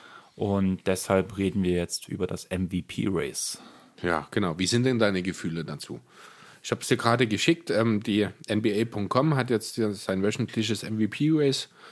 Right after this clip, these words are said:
Speaker 2: veröffentlicht sozusagen. Wollen wir ganz kurz einfach mal die Namen erstmal durchgehen?
Speaker 1: Ähm, lese ich mal vor.
Speaker 2: Ja, also vorne steht da aktuell Giannis Antetokounmpo,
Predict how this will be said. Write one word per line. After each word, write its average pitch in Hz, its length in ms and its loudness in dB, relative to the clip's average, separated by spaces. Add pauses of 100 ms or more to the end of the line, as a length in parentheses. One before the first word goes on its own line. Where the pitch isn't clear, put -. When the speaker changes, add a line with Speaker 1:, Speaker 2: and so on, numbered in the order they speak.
(300)
Speaker 2:
veröffentlicht 131 840 0
sozusagen. 127 760 0
Wollen 117 140 2
wir 123 140 2
ganz 120 220 0
kurz 127 220 0
einfach 117 220 -2
mal 123 140 -2
die 120 120 0
Namen 113 220 -2
erstmal 131 280 -4
durchgehen? 190 460 0 (520)
Speaker 1:
Ähm, 120 320 2
lese 190 240 8
ich 156 60 8
mal 90 100 6
vor. 92 260 2 (260)
Speaker 2:
Ja, 87 220 4
also 87 260 0
vorne 156 300 6
steht 147 260 4
da 135 220 8
aktuell 131 580 8 (760)
Giannis 117 340 4
Antetokounmpo, 156 920 4